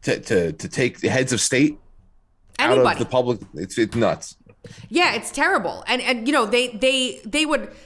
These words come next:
Speaker 2: even if, like, they, even if you didn't do anything wrong, you hadn't broken their terms of service, and they didn't like you,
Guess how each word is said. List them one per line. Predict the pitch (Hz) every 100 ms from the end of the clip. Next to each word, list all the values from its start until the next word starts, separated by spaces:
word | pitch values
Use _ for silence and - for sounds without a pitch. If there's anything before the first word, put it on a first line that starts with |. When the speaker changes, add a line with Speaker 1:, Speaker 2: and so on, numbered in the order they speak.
| - -
Speaker 2:
even | 339 392
if, | 330 -
like, | 240 247
they, | 247 240 233 196 - - _ - -
even | 320 392
if | 302
you | 269
didn't | 262 196
do | 202 196
anything | 190 180 165 156
wrong, | 156 170 127 151 - -
you | 190
hadn't | 202 226 196
broken | 175 170 143
their | 139
terms | 143 147 143
of | -
service, | - 135 - 156 - - _ -
and | 220
they | 226
didn't | 220 226 160
like | 156 151 190 202
you, | 240 277 359